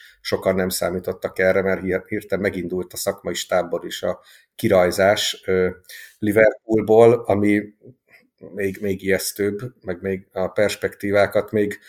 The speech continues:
borúsabbá teszi. Ö, szóval em-, emiatt ez rossz, de, de valljuk be üzleti alapú döntésként, hogyha ezt most még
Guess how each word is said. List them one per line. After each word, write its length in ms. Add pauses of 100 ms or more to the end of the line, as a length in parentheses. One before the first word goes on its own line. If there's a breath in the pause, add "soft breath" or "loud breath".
(260 loud breath)
borúsabbá 680
teszi. 520 (280 soft breath)
Ö, 240
szóval 360
em-, 160
emiatt 460
ez 240
rossz, 300
de, 320
de 100
valljuk 320
be 120
üzleti 440
alapú 300
döntésként, 640
hogyha 260
ezt 160
most 200
még 260